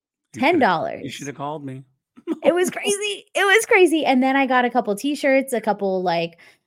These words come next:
Speaker 2: um, rally towels and stuff, all for a hundred and twenty bucks. And I, it easily could have been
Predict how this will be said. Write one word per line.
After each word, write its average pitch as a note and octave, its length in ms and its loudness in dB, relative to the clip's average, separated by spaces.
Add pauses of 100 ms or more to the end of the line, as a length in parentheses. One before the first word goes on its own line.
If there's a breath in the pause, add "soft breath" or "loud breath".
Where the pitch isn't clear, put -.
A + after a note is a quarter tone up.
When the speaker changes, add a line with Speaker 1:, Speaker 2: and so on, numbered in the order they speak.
(140)
Speaker 2:
um, F3+ 680 0
rally A#3 340 0
towels A3 440 0
and G#3 160 -6
stuff, G#3 320 -2
all F#3+ 200 -2
for A3 140 -6
a A3 60 -2
hundred G3+ 260 -6
and F3+ 100 -8
twenty F3 220 -8
bucks. - 480 -10
And A3 140 -4
I, F#3+ 540 0
it - 260 -4
easily B3+ 500 2
could A#3 180 -4
have G#3 100 -2
been F#3 380 -6